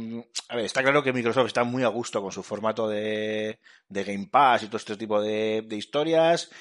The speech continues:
está acelerando los plazos de Xcloud, eh,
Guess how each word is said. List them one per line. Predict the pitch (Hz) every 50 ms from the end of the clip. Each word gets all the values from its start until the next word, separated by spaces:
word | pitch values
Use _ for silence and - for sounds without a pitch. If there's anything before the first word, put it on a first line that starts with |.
| - - _
está | - 95 92 - 117
acelerando | - - 113 113 110 110 110 110 110
los | 110 104 101
plazos | - 113 113 107 - 113 113 107
de | 104 107 107 107 107 107 107 110 107 104 -
Xcloud, | 110 98 - - 135 151 160 165 165 165 170 175 175 - - - - - - _
eh, | - 104 98 98 101 101 98 98 101 98 98 98 98 95 95 95